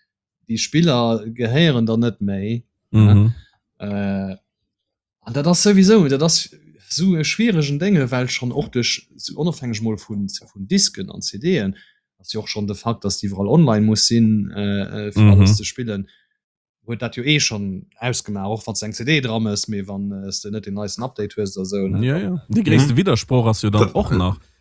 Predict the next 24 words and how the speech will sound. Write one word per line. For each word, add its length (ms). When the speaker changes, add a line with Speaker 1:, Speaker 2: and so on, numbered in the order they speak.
Speaker 2:
Die 60
Produktionskosten, 880
die 40
Jolan 280
angespurt, 600
ne? 160
Sie 120
hat 140
ja 100
Demos 400
schon, 300
wo 100
sie 120
von 120
Cartridges 600
auf 100
Disken 320
rübergegangen 460
sind, 120
und 120
sie 120
schon 180
massiv 420
angespurt. 500